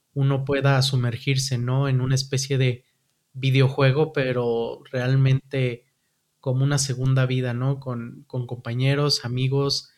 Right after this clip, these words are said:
que algunos inversionistas podrían decir que, que le ven futuro más en el área de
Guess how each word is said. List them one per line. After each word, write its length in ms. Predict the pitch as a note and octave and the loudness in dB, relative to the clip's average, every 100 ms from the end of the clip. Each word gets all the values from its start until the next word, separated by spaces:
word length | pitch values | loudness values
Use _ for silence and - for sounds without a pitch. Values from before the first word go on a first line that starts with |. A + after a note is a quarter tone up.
| _ _ _ | _ _ _
que 200 | - C#3 | -2 2
algunos 720 | C#3 C#3+ G3+ B3+ B3 - _ _ D3 | 2 2 2 0 -2 -8 _ _ -4
inversionistas 1000 | C#3+ C3+ C3 C#3+ C#3 D#3 - F3+ E3+ - | 0 0 0 0 -2 -2 -2 -2 -2 -4
podrían 360 | C3 B2+ C3+ | -4 -2 0
decir 380 | C#3+ C3+ C3+ C3 | 0 0 -2 -4
que, 300 | - B2+ A#2+ | -4 -6 -4
que 80 | B2+ | -6
le 100 | A#2+ | -4
ven 160 | C3 C3+ | -2 -2
futuro 400 | C#3 - C#3 C#3 | -4 -4 -2 -2
más 300 | C3 C3 C#3+ | -2 -4 -6
en 80 | |
el 100 | B2+ | -6
área 240 | B2 C3+ C3 | -4 -2 -2
de 300 | B2+ A2+ | -2 -6